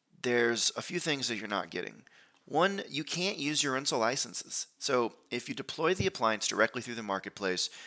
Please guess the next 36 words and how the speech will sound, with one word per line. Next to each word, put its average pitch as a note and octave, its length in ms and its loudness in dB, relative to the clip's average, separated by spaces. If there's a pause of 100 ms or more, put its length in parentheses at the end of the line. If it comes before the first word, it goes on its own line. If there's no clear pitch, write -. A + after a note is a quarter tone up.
(320)
and G2+ 240 -4
you G2+ 60 -10
put - 300 -2
the A#2 80 2
license G#2+ 540 4
on B2 200 6
the A#2+ 80 0
appliance, G2+ 600 0 (180)
you A#2+ 80 -10
have C#3+ 320 4
to C3+ 320 2 (260)
purchase D3 360 0
that A#2+ 200 6
license G2 440 2
through A3 300 -2
the F3 80 -4
marketplace, F2 680 -2 (540)
and G#2+ 180 -6
you G#2 60 -12
can't C3 340 -4
use A2 340 -4
a G2 120 0
Veeam A2 460 -6
rental G2+ 260 -8
key. - 180 -16 (1600)
Also, C#3 440 6 (440)
what A#2 160 0
happens A#2+ 460 4
in B2 80 -4
the B2 80 0
cloud G#2+ 460 8 (200)
stays A2+ 520 -2
in F#2+ 80 -10
the F2+ 80 -8
cloud. - 320 -6 (160)
So G#2 440 2